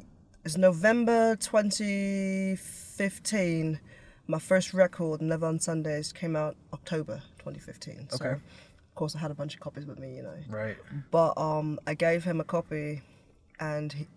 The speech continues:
Speaker 1: like, it took him a little while because, you know, he's busy. But he got back with me with, like, a thorough, um, critique of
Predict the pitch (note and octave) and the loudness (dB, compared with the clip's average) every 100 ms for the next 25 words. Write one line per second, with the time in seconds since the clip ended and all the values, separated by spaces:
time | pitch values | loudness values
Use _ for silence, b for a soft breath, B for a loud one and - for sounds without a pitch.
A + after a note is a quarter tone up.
0 | - D#3 D3 - - A3 A#3+ A3+ A3 G3 | -10 -6 -4 -6 -6 -2 0 2 6 8
1 | F#3+ F#3+ F#3+ F3+ F3 E3+ E3 D#3 D3 D3 | 8 6 0 -4 -2 -4 -4 -8 -8 -10
2 | B B B B - D3+ C4+ D#4+ B3+ A3+ | B B B B -10 0 2 6 6 8
3 | E3+ G3 F3 - D#3 D3 D3+ - D#3+ - | 4 4 0 -2 -4 -4 -6 -8 -8 -2
4 | D#3 D#3 - D#3 D#3+ - - G3 G#3+ F3 | 0 0 -4 -4 -4 2 8 10 10 8
5 | D#3 D3+ D3+ - - b b b b b | 6 0 -6 -12 -20 b b b b b
6 | _ E3+ E3+ E3 D#3+ D#3 D3 - - - | _ 2 4 4 4 0 -2 -10 -20 -20
7 | _ _ _ _ - - - - A3 F#3 | _ _ _ _ -16 -6 -4 0 0 0
8 | - - - - - - _ - - D#3 | -4 -16 -20 -20 -20 -20 _ -20 -4 -2
9 | D3+ - | -2 -6